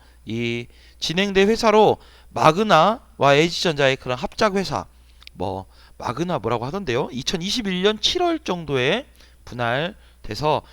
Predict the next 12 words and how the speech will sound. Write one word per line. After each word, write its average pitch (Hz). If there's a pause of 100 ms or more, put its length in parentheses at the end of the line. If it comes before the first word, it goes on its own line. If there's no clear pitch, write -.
(160)
이렇게 -
회사를 202
만든다 123
합니다. 120
그래서 143
그런 226
것에 202
대한 151
기대감으로, 156 (520)
기대감으로 208
인해서 139 (440)
에이지전자가 202